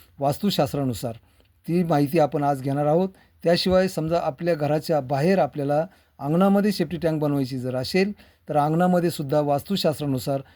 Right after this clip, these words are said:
आपली सेफ्टी टँक कोणत्या पदाच्या समोर यायला पाहिजे आणि कोणत्या पदाच्या समोर नको यायला पाहिजे,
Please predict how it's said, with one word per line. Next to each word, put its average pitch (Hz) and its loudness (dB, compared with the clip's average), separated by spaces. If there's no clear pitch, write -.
आपली 185 0
सेफ्टी 156 0
टँक 143 -2
कोणत्या 156 0
पदाच्या 151 0
समोर 165 0
यायला 135 0
पाहिजे 139 -2
आणि 139 -4
कोणत्या 165 0
पदाच्या 151 -2
समोर 151 -2
नको 151 -2
यायला 143 2
पाहिजे, 131 -4